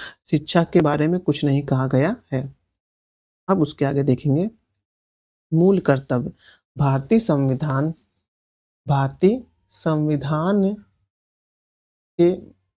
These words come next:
भाग दो में प्रावधान किया गया है, नागरिकता संबंधित प्रावधान किया गया है।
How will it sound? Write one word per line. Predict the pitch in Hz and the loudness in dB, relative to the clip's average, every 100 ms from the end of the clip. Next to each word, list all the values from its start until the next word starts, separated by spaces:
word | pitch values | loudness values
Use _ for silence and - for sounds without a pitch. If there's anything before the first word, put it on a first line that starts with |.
| - | -2
भाग | 151 175 185 | 2 2 2
दो | 147 143 151 147 | 0 2 2 2
में | 147 175 196 | 0 -2 -4
प्रावधान | - 147 139 139 151 170 190 | -4 -2 0 0 -2 0 -2
किया | 185 151 147 | 0 0 0
गया | 139 139 | 0 0
है, | 175 - - | -2 -6 -6
नागरिकता | 143 139 135 135 - 185 | -2 0 0 -2 -2 -2
संबंधित | 185 135 127 127 143 - | 0 -2 -2 -2 -4 -4
प्रावधान | 143 127 139 156 | -2 -2 0 -2
किया | 180 139 131 | 0 0 0
गया | 127 151 | 0 0
है। | 180 147 - | -2 -4 -8